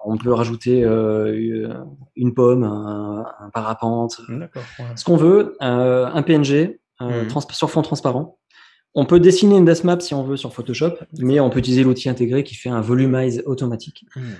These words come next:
Speaker 1: du truc. Volumax Smart, basé sur les smart objects, euh, en, en mode ultra détaillé. C'est un peu le, l'outil pro pour les sujets qui sont en dehors du portrait.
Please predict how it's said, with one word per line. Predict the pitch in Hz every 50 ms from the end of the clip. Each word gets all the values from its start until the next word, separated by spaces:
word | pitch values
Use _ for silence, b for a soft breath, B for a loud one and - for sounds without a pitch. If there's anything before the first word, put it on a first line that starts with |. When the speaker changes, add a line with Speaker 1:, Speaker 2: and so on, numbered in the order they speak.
| - -
Speaker 1:
du | -
truc. | - - - - _ B B B B B B B B B
Volumax | 160 165 170 170 165 165 170
Smart, | - 175 190 180 - - - _ _ _ _ _ _ _ _ _ -
basé | 143 151 151 143 160
sur | 160 160 165 143
les | 131
smart | 127 - 151 135 -
objects, | 147 135 131 151 170 - - - - _ - -
euh, | 127 123 120 120 117 117 117 120 120
en, | 131 123 123 123 120 117 123 123
en | 127 127
mode | 131 131 131 135 127 123 117 120 127 -
ultra | 175 151 - - 165 156 156 156 151 147 147 143
détaillé. | 135 135 131 135 135 131 131 143 151 170 170
C'est | 175 -
un | 120 120
peu | 117 185
le, | 185 170 151 139
l'outil | 135 135 147 156 156 - 170 170
pro | - - 175 175 175
pour | 175 175 160 160
les | 143
sujets | 135 - - 147 143 165
qui | 165 - 123
sont | - - 131 139 -
en | 165 156
dehors | 151 147 147 143 139
du | 131 123
portrait. | 123 123 - - 127 -